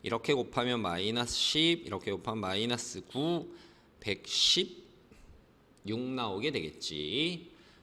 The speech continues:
자, 다음에 이백칠십이 번을 보면 분자의 차수가 분모 차수보다 크거나 같으면 나눠본다는데 얘는 다 맞춰져 있으니까 굳이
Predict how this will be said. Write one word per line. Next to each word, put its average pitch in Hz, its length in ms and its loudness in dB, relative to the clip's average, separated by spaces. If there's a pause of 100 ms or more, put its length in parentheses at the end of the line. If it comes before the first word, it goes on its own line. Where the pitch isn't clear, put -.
(120)
자, - 160 -14
다음에 135 220 2
이백칠십이 135 760 6
번을 139 340 4
보면 135 520 2
분자의 127 720 2
차수가 160 760 2
분모 120 280 -4
차수보다 110 560 0
크거나 160 380 2
같으면 113 680 2 (540)
나눠본다는데 110 840 6
얘는 175 360 6
다 143 140 4
맞춰져 143 420 4
있으니까 113 400 2
굳이 147 540 4